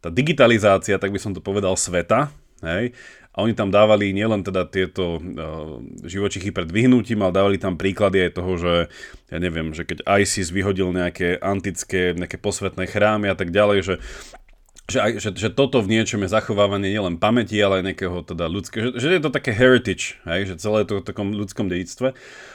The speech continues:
No a že jedna bola taká morálna výtka, že či to nerobíme preto, aby sme sa trošku ospravedlnili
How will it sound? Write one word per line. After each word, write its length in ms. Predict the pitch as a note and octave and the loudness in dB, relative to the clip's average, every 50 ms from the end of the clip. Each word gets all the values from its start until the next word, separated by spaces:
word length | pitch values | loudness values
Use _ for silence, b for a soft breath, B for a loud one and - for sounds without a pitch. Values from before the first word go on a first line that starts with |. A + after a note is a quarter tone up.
| B B B - | B B B -6
No 160 | F#2+ G#2 A2+ | -2 0 0
a 80 | A#2+ A#2 | 2 4
že 240 | B2+ B2+ B2+ C3 - | 4 4 4 4 2
jedna 320 | - B2 C#3 D3 F3 E3 | 0 0 2 2 2 4
bola 160 | D#3+ D#3+ D3+ | 6 4 4
taká 160 | C#3 - C3+ A2+ | 4 2 2 4
morálna 400 | B2 C3 D3 D#3 D#3 D3 C3+ G#2+ | 6 6 6 6 6 6 2 2
výtka, 400 | G2+ A2+ B2 A2+ - - A#2+ A#2 | 2 2 0 0 0 -2 -2 -2
že 80 | A2 | -2
či 160 | - B2 A2+ | -4 -4 -4
to 80 | A2 G#2 | -2 0
nerobíme 480 | A2 A#2 B2+ B2+ B2 B2+ A#2+ G#2+ F2+ D#2+ | 2 2 2 4 4 2 2 2 0 0
preto, 320 | G#2 G#2 G#2 - A#2 G#2 | 0 0 0 2 2 2
aby 160 | G2+ G#2+ G2 | 2 2 -2
sme 80 | G2+ G#2 | -4 -4
sa 160 | - - G2 | -4 -6 -6
trošku 480 | - G2+ G#2+ - - - G2 F#2+ - - | -4 -4 -4 -4 -6 -10 -8 -8 -6 -4
ospravedlnili 800 | G2 - - - F#2+ F#2 F#2+ F#2+ G2 G2 G#2 A2 B2 D3 E3 | -6 -4 -2 -2 0 0 2 2 2 2 2 4 4 4 2